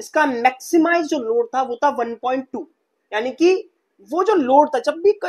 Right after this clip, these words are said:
जब भी हम किसी उपकरण को या equipment को चलाते हैं तो वो अपने maximize load पे होती है शुरुआत में। अच्छा, वो load होता है एक या दो second तक का, फिर वो अपने normal load पर आ जाती है। तभी इसका load था one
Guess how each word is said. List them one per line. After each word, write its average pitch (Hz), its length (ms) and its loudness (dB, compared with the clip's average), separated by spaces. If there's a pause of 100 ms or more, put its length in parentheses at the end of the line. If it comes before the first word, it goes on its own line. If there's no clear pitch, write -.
जब 277 180 -4
भी 339 120 -4
हम 359 140 -2
किसी 359 240 -6
उपकरण 285 440 -4
को 302 180 -6
या 302 140 -2
equipment 254 460 -6
को 302 80 -12
चलाते 190 440 -6
हैं 196 160 -10 (920)
तो 339 60 -2
वो 381 80 4
अपने 381 260 4
maximize 302 680 2
load 262 260 2
पे 262 60 0
होती - 300 -2
है - 80 -14 (320)
शुरुआत 339 460 4
में। 160 100 -10 (440)
अच्छा, 339 160 2
वो 320 380 0
load 320 300 0
होता 262 260 -4
है 320 260 -2
एक 285 220 -6
या 320 120 0
दो 233 220 -2
second 190 340 -6
तक - 200 -16
का, 139 120 -16 (640)
फिर 302 100 2
वो 330 120 6
अपने 330 320 4 (440)
normal 247 440 2
load 440 300 0
पर 784 100 8 (180)
आ 202 120 0
जाती 143 340 -12
है। - 80 -16 (300)
तभी 269 180 2
इसका 320 180 -4
load 262 240 -2
था 302 120 -4 (140)
one 240 180 -4